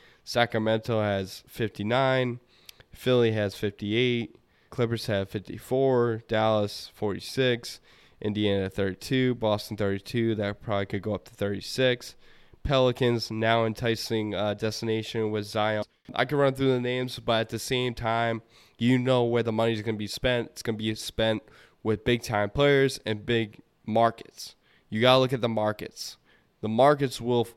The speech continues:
eventually find their way, and they can pay for the luxury tax because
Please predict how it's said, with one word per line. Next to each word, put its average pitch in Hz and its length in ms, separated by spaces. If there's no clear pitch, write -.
eventually 120 720
find 120 380
their 110 140
way, 110 480
and 110 140
they 117 80
can 113 200
pay 117 260
for 110 160
the 107 120
luxury 113 380
tax 139 520
because 117 540